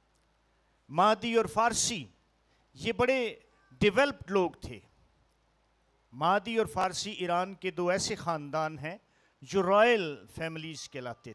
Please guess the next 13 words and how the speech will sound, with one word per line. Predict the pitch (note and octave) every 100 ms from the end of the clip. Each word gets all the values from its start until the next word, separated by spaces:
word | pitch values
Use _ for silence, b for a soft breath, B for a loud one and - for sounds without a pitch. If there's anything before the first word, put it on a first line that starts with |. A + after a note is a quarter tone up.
| -
थे, | F2+ _ _ _ _ _ _ _ _ _ _ _ _ _ _ _ _ _ b b b b b
और | F#3+ A3
इनके | C4 C#4+ C4+ B3+
अंदर | G#3 G#3 A3+ A#3
जो | E3+ G3+
मैरिज | G3 F3 F#3 A#3+ B3+ F#3
सिस्टम | - C4 - - G3+ E3+
था | E3+ F3+
वो | G#3 A3
बड़ा | A3 A#3+
स्ट्रॉन्ग | - - - A#3+ C4+ C4
था, | - D3+ G2+ _ _ _ _ _ _ _ _ _ _ _ _ _ _ _ _ _ _ _ _ _ _ _ _ _ _ _ _ -
और | G3